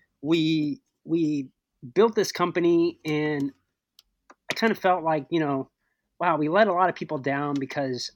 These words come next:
but so much of it was just really outside of our control. And it's true, you know, like, no one, for all the small businesses out there, like, this is no one's fault. So, and I think, I think it takes solace in that, but,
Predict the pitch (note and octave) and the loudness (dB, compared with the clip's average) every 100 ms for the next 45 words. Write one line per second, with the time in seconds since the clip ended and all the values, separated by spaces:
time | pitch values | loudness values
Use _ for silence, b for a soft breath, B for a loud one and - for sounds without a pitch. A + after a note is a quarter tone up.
0 | - - F3+ - - - A3 A3+ A3+ - | -12 -4 -4 -6 -8 -2 2 4 2 0
1 | F#3+ F#3 D#3 C#3 - E3+ D3+ D#3+ F#3 F3+ | -2 0 -2 -4 -8 -10 -2 2 2 2
2 | D3+ D3 - C#3+ C3 C3 - A#2+ C#3+ D#3 | 0 -4 -2 -2 -2 -6 -6 -10 -4 -4
3 | D4+ _ - C#3 A#2 - - - G#3+ B2+ | -4 _ -4 -2 -2 -8 -16 -4 -2 -2
4 | G#2+ C#3 C3 C3+ C3 - D3 D#3+ F3 F3 | -4 -4 -2 -2 -4 -2 0 2 2 2
5 | E3+ E3 E3 B B G3 G#3+ F#3 - F3+ | 2 0 -4 B B 4 4 4 2 2
6 | D3 C#3+ C#3 C#3+ C#3+ C3 - C#3 C3+ C3+ | 4 0 -2 -4 -2 -4 -2 -4 -2 -6
7 | C3+ A3 A3 G#3+ E3 D#3 C#3+ B2 - A2+ | -6 -6 -4 -2 0 0 0 -2 -6 -6
8 | B2 A3 _ b b b b _ _ - | -4 -4 _ b b b b _ _ -6
9 | F#3 E3 D#3 D#3 E3+ G3 G3 A3+ G3+ F3+ | 2 4 4 2 2 4 4 2 -2 -2
10 | G3+ G3 E3+ - D#3 D#3 D3+ D#3 C#3 C#3+ | 2 2 2 -2 0 4 4 4 0 0
11 | D3 - - D3+ D3 | -2 -6 -4 -4 -4